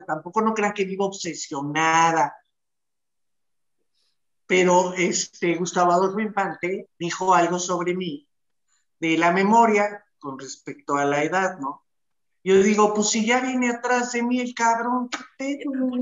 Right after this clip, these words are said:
Speaker 2: te digo, es absurdo, porque las, las diferencias, las, las diferencias, lo doloroso que no, o sea, una diferencia no es dolorosa, eh, tú eres como eres, y así naciste, y así está, ni modo, a-,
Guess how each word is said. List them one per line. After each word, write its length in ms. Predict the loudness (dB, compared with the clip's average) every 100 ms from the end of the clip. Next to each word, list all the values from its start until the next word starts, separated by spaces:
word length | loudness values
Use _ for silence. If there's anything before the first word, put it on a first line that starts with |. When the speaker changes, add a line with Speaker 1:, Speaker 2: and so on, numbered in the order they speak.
| -4
Speaker 2:
te 40 | -4
digo, 200 | -2 -2
es 140 | 0
absurdo, 640 | -2 -4 -4 -2 -2 -2 -2
porque 260 | -4 -2 0
las, 220 | 0 0
las 220 | -2 -2
diferencias, 760 | -2 0 0 -2 -2 -2 -2 -2
las, 240 | -4 -4 -2
las 220 | 0 0
diferencias, 680 | -2 -4 -4 -4 -4 -6 -10 _ _ _ _ -2
lo 180 | 2 4
doloroso 800 | 4 6 4 4 -2 -6 -8 _ _ _ _
que 120 | 2
no, 320 | 4 4 0 -6
o 140 | -4
sea, 140 | -2 0
una 140 | 0
diferencia 520 | 0 -2 -2 -2 -2
no 140 | -2 -2
es 100 | -2
dolorosa, 600 | -2 0 -2 -2 -2 -2
eh, 180 | -2 -2
tú 180 | 0 4
eres 280 | 2 0 -4
como 300 | -2 0 0
eres, 280 | -2 -4 -2
y 100 | -2
así 240 | -2 -6
naciste, 400 | -6 -8 -10 -8
y 60 | -6
así 220 | -6 -6
está, 200 | -6 -4
ni 140 | 0
modo, 300 | 0 0 -2
a-, 140 | -6